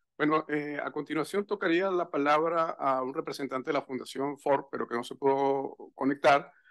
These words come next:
Pero queremos aprovechar la oportunidad para agradecer todo el apoyo que brindó en, durante este tiempo y esperamos que siga de aquí en adelante nuevamente, lo podamos, podamos seguir haciendo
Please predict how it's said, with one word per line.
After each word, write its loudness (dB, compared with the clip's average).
Pero 2
queremos 6
aprovechar 4
la 4
oportunidad 4
para 4
agradecer 2
todo 4
el 6
apoyo 2
que 0
brindó 2
en, -4
durante -6
este -10
tiempo 0
y 4
esperamos -4
que -12
siga 4
de -8
aquí -10
en -4
adelante 0
nuevamente, -2
lo -6
podamos, -6
podamos -6
seguir -4
haciendo -2